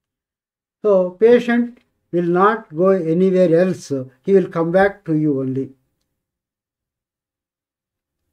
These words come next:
So if they are entirely new symptoms or suppressed old symptoms, but not according to the Hering's law of cure. See,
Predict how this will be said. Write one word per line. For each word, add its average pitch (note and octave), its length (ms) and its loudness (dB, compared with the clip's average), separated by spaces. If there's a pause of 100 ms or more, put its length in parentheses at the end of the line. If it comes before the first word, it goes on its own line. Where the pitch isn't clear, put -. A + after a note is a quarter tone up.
(680)
So D3 340 -2 (1000)
if C4 360 0 (340)
they F#3+ 160 4
are F3 160 2
entirely A#3+ 720 4
new G#3 260 2
symptoms D#3+ 920 -4 (560)
or F3+ 320 -2 (160)
suppressed A#3 580 -2
old F3+ 320 2
symptoms, E3+ 640 -2 (260)
but E3 220 -6
not A#3+ 420 0
according A#3 540 2
to A3 140 -6
the G#3+ 160 2
Hering's G#3 480 0
law F#3 220 4
of F3+ 160 -8
cure. F3 440 0 (1120)
See, F#3+ 380 -6